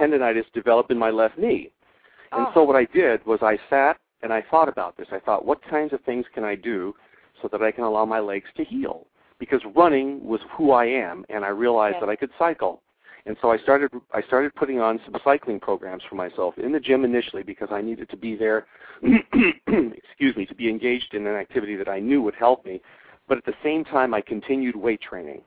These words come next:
Speaker 1: And here's the deal. I felt as though I was recovering from the injury as I started working my muscles, and I started the weight training program so that I could start building up the strength of my muscles and start taking the pressure off my joints.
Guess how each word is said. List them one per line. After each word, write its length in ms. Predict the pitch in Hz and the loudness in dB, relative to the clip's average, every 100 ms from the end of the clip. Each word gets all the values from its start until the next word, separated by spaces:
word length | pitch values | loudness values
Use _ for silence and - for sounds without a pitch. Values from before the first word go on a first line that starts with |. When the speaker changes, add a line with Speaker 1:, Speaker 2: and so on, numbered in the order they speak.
| - | -12
Speaker 1:
And 140 | 113 98 | -10 -4
here's 260 | 135 143 120 | -2 -2 -2
the 80 | |
deal. 320 | 120 107 82 - - - _ | -6 -4 -4 -8 -20 -20 _
I 220 | 107 135 170 - | 2 2 2 2
felt 300 | 131 123 - | 4 4 2
as 160 | 104 101 | -4 -4
though 180 | 117 113 | 2 4
I 100 | 107 | 4
was 220 | 104 101 - | 4 0 -4
recovering 520 | 104 - 170 175 147 | -6 0 2 2 -2
from 240 | - 120 | -2 -2
the 180 | 113 107 | -2 -4
injury 460 | 123 110 95 95 - | -4 -6 -6 -6 -8
as 280 | 107 110 107 | -8 -6 -4
I 100 | 101 | -4
started 300 | - 107 101 | -2 -2 -2
working 340 | 101 104 101 | -4 -4 -6
my 140 | 92 92 | -8 -4
muscles, 460 | 107 110 107 107 - _ _ - | -2 0 0 0 -2 _ _ -10
and 140 | 95 | -6
I 100 | 92 | -6
started 360 | - 123 131 120 | -2 0 0 0
the 80 | 101 | 0
weight 240 | 127 - | -2 -2
training 300 | - 95 92 | -4 -8 -8
program 420 | - 95 92 107 - | -4 -4 -4 -8 -8
so 60 | 104 | -6
that 80 | |
I 80 | 95 | -6
could 160 | 110 - | -6 -6
start 260 | 110 98 | -4 -4
building 340 | 107 104 107 101 | -2 -2 -2 -6
up 120 | - | -8
the 100 | - | -12
strength 360 | - 131 180 - | -8 -6 -6 -8
of 80 | |
my 100 | 85 | -8
muscles 400 | 85 85 - 104 - | -6 -6 -2 -4 -4
and 140 | 95 - | -10 -6
start 280 | 113 95 - | -2 -2 -2
taking 340 | 113 - 101 | -4 -4 -8
the 80 | 95 | -8
pressure 400 | - 117 - 98 | -2 -2 0 -2
off 180 | 90 - | -2 -2
my 140 | 107 | -4
joints. 420 | 107 196 120 - | 2 4 4 -2